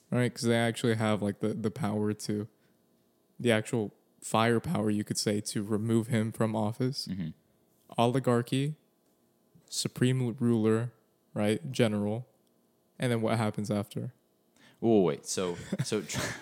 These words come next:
Speaker 2: <laughs> so Trump stays in office, and there is a military coup to get him out?
Speaker 1: Yeah, to get him out.
Speaker 2: And then an oligarchy forms?
Speaker 1: Yeah, like, the, the military heads.
Speaker 2: Oh. I, I thought,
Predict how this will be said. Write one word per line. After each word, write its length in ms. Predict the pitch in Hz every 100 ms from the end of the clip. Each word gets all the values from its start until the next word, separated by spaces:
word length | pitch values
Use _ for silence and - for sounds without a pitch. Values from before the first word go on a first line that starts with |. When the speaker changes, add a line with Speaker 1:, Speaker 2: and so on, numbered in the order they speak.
| 143 - -
Speaker 2:
<laughs> 540 | - - 175 381 262
so 80 | 226
Trump 220 | 202 147
stays 200 | - 139
in 60 | 139
office, 400 | 101 95 110 - - - - -
and 140 | 104
there 220 | 104 101
is 160 | 82 90
a 60 | 92
military 460 | 95 101 - 92
coup 200 | - 98
to 100 | 90
get 140 | 92 92
him 160 | 101
out? 200 | 123 139 - _
Speaker 1:
Yeah, 200 | 117 107
to 160 | 101 123
get 180 | 127 123
him 200 | 120 110
out. 200 | 101 98 _ -
Speaker 2:
And 120 | 101
then 180 | 98 95
an 80 | 98 -
oligarchy 500 | 104 98 85 82 76
forms? 440 | - 65 95 - _ - _ -
Speaker 1:
Yeah, 180 | 113
like, 220 | 104 104 104
the, 100 | 117
the 400 | 120 - 120 117
military 480 | 117 107 - 104
heads. 400 | 107 104 - - - _ _ _
Speaker 2:
Oh. 840 | 82 92 110 127 135 117 87 73 80 - -
I, 120 | 101 104
I 60 |
thought, 180 | 127